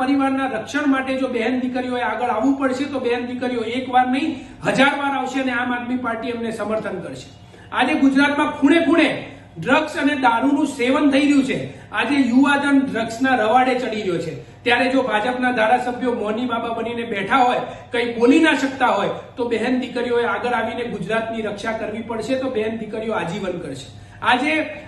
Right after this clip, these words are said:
શિક્ષકોએ આત્મહત્યા કરવી પડતી હોય કામના ભારણના કારણે, આજે ખેડૂતોએ આત્મહત્યા કરવી પડે ત્યારે પરિવારના રક્ષણ માટે ગુજરાતની બહેન દીકરીઓએ ગુજરાતના પોતાના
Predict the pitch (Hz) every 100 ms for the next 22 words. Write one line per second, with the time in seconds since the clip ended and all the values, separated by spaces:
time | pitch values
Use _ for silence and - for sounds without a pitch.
0 | - - 277 269 311 320 - 320 262 269
1 | 285 320 311 339 311 302 320 302 269 285
2 | 311 269 262 262 277 277 233 247 277 277
3 | 269 262 240 160 - - - 240 285 -
4 | 247 294 320 330 285 - 285 311 302 311
5 | 277 277 302 294 269 262 262 262 262 247
6 | 269 269 262 254 226 208 208 285 302 277
7 | 277 330 - - - - 226 226 254 262
8 | 277 262 226 262 254 262 254 254 254 233
9 | 214 180 240 240 240 247 254 - - -
10 | - 233 254 254 254